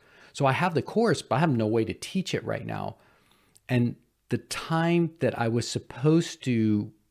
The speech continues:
have, that, that I had budgeted for looking into a learning management system to host the course, I instead was going through photos and trying to make my PowerPoint slides look cooler.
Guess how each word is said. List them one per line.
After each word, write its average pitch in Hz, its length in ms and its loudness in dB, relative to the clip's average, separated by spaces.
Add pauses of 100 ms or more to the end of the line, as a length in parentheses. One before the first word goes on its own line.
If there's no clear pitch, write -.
(260)
have, 123 480 -4
that, 101 160 -2 (360)
that 117 140 -2
I 127 80 2
had 110 340 -4
budgeted 110 560 -4 (580)
for 127 220 2
looking 131 360 2
into 113 280 0
a 104 40 2
learning 101 380 0
management 131 560 -2
system 101 580 -8
to 113 120 -4
host 117 320 -2
the 104 100 -6
course, - 580 -4 (1040)
I 131 300 2
instead 120 760 0
was 107 400 2
going 107 420 0
through 110 240 -4
photos 107 540 2
and 104 120 -4
trying 98 320 -4
to 107 100 -6
make 98 360 -4
my 104 180 -4
PowerPoint 104 720 -4
slides 101 540 -6
look 101 380 -6 (340)
cooler. 107 520 -6